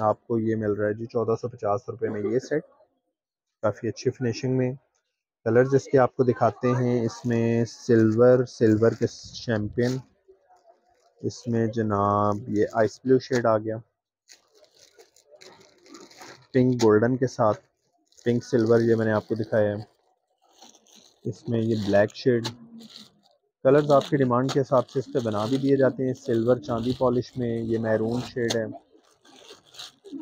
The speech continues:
फुल शैम्पेन, इस तरह से इसमें काफ़ी सारे colors हैं।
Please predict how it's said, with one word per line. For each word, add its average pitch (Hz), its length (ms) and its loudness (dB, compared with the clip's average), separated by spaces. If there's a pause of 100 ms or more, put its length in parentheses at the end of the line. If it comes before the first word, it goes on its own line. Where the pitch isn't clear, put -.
(480)
फुल 120 280 0
शैम्पेन, 120 560 -6 (1500)
इस 120 160 -8
तरह 131 160 0
से 156 180 -2
इसमें 147 320 -6
काफ़ी 127 300 0
सारे 139 240 2
colors 110 380 0
हैं। 87 140 -8